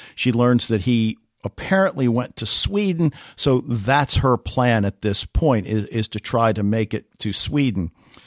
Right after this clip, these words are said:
And once she and Rasmus hook up with Martin's group, it, it really is a turning point, and this really does become a family. And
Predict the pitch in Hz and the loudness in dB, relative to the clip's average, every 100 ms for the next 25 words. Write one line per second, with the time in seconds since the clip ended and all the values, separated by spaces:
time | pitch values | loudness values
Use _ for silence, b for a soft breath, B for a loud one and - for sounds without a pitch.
0 | B B - 117 113 113 113 B B 123 | B B -6 -2 2 2 0 B B -6
1 | 120 123 117 - - - - 131 131 113 | 0 0 0 -6 -6 -4 0 2 2 2
2 | 113 104 B _ 120 123 123 135 - 143 | 2 0 B _ -2 0 0 -2 0 -2
3 | 127 127 113 - 113 120 120 - 107 - | 0 0 -2 -2 0 2 2 0 -2 -4
4 | 104 131 180 135 - - b b b - | -4 0 2 2 0 -4 b b b -6
5 | 120 131 - 135 131 127 135 135 113 - | -2 0 0 2 2 2 2 2 2 -4
6 | - - 147 143 131 113 113 101 - 107 | -6 -2 2 4 4 2 0 0 0 0
7 | 107 101 135 120 113 110 - 135 135 120 | 0 -4 -4 -2 0 -2 0 2 2 0
8 | 120 110 - 127 120 107 95 B B 120 | -4 -4 -2 2 4 4 0 B B -8
9 | - - 127 113 104 90 80 - b b | -6 -2 0 2 0 -2 -8 -16 b b
10 | b 120 120 117 | b -4 -2 -4